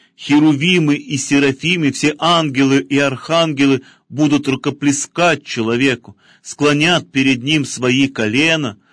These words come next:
и, э, вославят славу человеческую, а точнее, славу Божию, явленную и данную человеку. И вот в этот последний день мира будет явлен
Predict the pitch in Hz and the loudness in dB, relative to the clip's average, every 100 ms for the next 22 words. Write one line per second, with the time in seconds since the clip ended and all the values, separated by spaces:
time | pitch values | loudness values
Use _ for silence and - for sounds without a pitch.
0 | _ _ - 131 131 117 - _ - 120 | _ _ -4 0 0 0 -6 _ -4 -2
1 | 113 127 - 135 139 160 135 120 - 131 | 0 0 -2 0 2 2 0 -4 -4 2
2 | 151 143 117 - 117 113 113 151 151 127 | 2 2 -2 -4 -4 -2 0 0 -2 -10
3 | - 120 113 107 _ _ _ 98 117 104 | -8 -4 -4 -4 _ _ _ -6 -4 -4
4 | 135 139 123 - - 127 147 139 117 98 | -2 0 0 -4 -6 0 2 2 0 -2
5 | 131 160 135 117 113 104 101 143 147 123 | 0 2 0 0 -2 -2 0 2 2 0
6 | 113 107 104 101 98 _ - 123 107 127 | -4 -4 -6 -8 -12 _ -8 -6 -2 0
7 | 135 131 120 117 - 117 113 107 98 - | 0 -2 -4 -6 -4 -4 -2 -2 -4 -6
8 | _ _ _ _ _ _ _ _ _ - | _ _ _ _ _ _ _ _ _ -2
9 | 120 113 107 _ 113 120 - - 107 127 | 0 0 -4 _ -4 -4 -4 -16 -4 0
10 | 135 180 - 123 - 139 147 127 120 127 | 0 -2 -4 -8 -6 -2 0 0 -2 -2
11 | 131 139 131 131 117 120 123 117 120 139 | -2 -2 0 0 0 -2 -4 -4 0 0
12 | 135 123 117 | 0 -2 -4